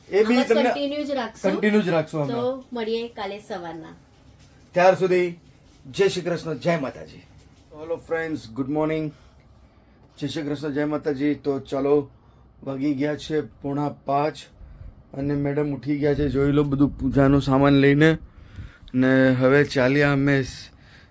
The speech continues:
Speaker 1: શીતલા માતાના મંદિરે.
Speaker 2: તો ફ્રેન્ડ્સ, જોઈ લો, અમારી પૂજાની થાળીમાં બધું નારિયેલ, પછી આ બધું હાર, અગરબત્તી, આ પૂજાનો સામાન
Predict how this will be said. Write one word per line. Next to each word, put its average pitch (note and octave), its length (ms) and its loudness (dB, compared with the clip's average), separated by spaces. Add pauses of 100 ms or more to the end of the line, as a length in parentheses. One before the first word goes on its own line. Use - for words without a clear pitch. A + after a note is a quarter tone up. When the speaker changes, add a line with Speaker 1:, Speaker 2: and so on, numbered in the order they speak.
Speaker 1:
શીતલા D3 400 0
માતાના C#3+ 380 0
મંદિરે. D3 560 2
Speaker 2:
તો F#3+ 80 -12
ફ્રેન્ડ્સ, G3 480 -12
જોઈ F#3 140 -12
લો, F#3 120 -12
અમારી F3+ 180 -14
પૂજાની F3+ 500 -14
થાળીમાં E3 540 -14
બધું F3 400 -14 (500)
નારિયેલ, F3 720 -10 (680)
પછી E3+ 420 -12
આ D#3+ 160 -8
બધું F3+ 280 -10
હાર, E3+ 500 -6 (540)
અગરબત્તી, F3 800 -6
આ D#3+ 100 -6
પૂજાનો F3 520 -6
સામાન F3+ 600 -6